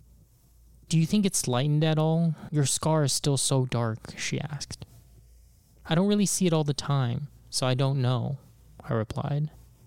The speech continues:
"Have you never seen it? It looks scary, so horrible." "I bet," I replied. "Do you take your shirt off around your friends?" she asked. "Yeah." "What do they say?"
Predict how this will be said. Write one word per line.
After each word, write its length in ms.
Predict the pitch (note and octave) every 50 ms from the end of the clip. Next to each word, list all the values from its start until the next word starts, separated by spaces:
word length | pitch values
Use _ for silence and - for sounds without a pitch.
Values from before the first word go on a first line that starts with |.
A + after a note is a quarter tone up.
| - - - - - - -
"Have 200 | - - C3+ C3
you 80 | C3+
never 280 | B2+ A#2 G#2+ G#2+ A#2 C3+
seen 280 | - - - F#3 F#3
it? 300 | F#3+ G3+ G#3 - - - - - - - -
It 100 | - D#3
looks 220 | D3+ E3+ E3+ - -
scary, 640 | - - - C3 B2+ C#3+ C#3 A#2+ B2+ F3 E3 D3+ - - - - _ -
so 360 | - - - - D3 C3+ A#2
horrible." 640 | G#2+ - C3 B2+ B2+ A#2 G#2+ G#2+ C3 D#3 D3 C#3+ - - - - - - - - - - - - - - _ _ _ - - _ _ - _ _ _ _ _ _ -
"I 100 | - C3
bet," 280 | A2+ A#2 B2 A2+ B2+ F3+ - - - -
I 80 | C3
replied. 580 | A#2 A2 A#2 - - D#3 D#3 D3+ D3+ D#3+ D#3+ D#3+ - - - - - - - - - - - _ _ _ _ _ _ _ _ _ - _ _ _ - - - - - _ _ - -
"Do 80 | - D3
you 60 | D#3 D#3+
take 220 | - - F#3 -
your 100 | F#3+ F#3
shirt 220 | - - - D3+
off 260 | D3 D3 D#3+ D#3+ - -
around 260 | C#3+ C3+ C#3 C#3 C3+
your 100 | C3 A#2
friends?" 460 | - - A#2+ A2+ B2+ C#3+ D#3 D#3+ -
she 160 | - - -
asked. 440 | E3+ E3+ E3 E3+ - - - - - - - - - - - - - - - - - - -
"Yeah." 320 | D3 C#3 C#3 A#2 A2 A#2+ - - - - - - - - - - - - - - - - - - - - - - -
"What 140 | E3 D#3+ -
do 80 | C#3+
they 240 | A#2+ A2 A#2 D3+ F3
say?" 400 | D#3+ - - C3 D3 E3 E3+ E3+